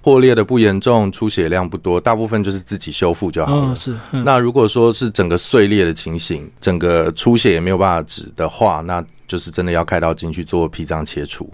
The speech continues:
Speaker 2: 所以没有像缝合这样的一个手术，
Speaker 1: 没有办法。
Speaker 2: 就是切除。嗯，那脾脏切除的后遗症是什么？
Speaker 1: 脾脏切除的后遗症哦，
Speaker 2: 像我们
Speaker 1: 大概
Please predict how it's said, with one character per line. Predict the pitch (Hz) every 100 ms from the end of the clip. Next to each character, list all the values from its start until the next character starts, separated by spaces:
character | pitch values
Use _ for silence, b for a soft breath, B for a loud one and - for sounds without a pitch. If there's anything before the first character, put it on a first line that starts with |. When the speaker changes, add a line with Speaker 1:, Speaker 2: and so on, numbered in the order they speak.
| -
Speaker 2:
所 | - 190
以 |
没 | 160
有 | 175 135
像 | 175 156
缝 | 135 131
合 | 131
这 | 147
样 | 135
的 | 120
一 |
个 | 120
手 | 117 110
术， | -
Speaker 1:
没 | 92
有 |
办 | -
法。 | 82
Speaker 2:
就 | 120
是 |
切 | -
除。 | 107 - -
嗯， | 131 B -
那 | 208
脾 | 202 165
脏 | 196
切 | 170 175
除 | 156
的 | 135
后 | 123 139
遗 | 120
症 | 127
是 | 120
什 | 110
么？ | 98 -
Speaker 1:
脾 | 113 127
脏 | 170 147
切 | - 143
除 | 139 101
的 | 87 95
后 | 135 101
遗 | 85 87
症 | - 98 76
哦， | 71
Speaker 2:
像 | 220
我 | 175
们 |
Speaker 1:
大 | 175
概 | 170 170 156